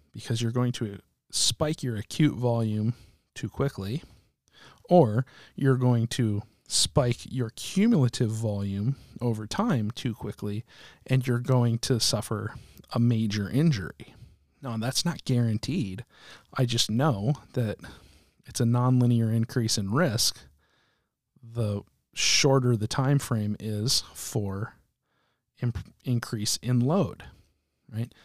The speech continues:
As, there's a reason that almost all of the strongest lifters in the world, when it comes to powerlifting, when you look at the guys who can bench, squat, or deadlift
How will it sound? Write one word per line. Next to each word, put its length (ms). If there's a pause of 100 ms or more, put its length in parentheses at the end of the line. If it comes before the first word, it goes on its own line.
(580)
As, 180
there's 220
a 80
reason 680 (420)
that 320 (1120)
almost 320
all 420
of 220
the 100
strongest 920 (260)
lifters 520
in 280
the 80
world, 600 (160)
when 120
it 100
comes 260
to 100
powerlifting, 800 (420)
when 140
you 100
look 260
at 100
the 80
guys 340
who 300 (260)
can 340 (680)
bench, 460 (220)
squat, 680
or 220 (120)
deadlift 680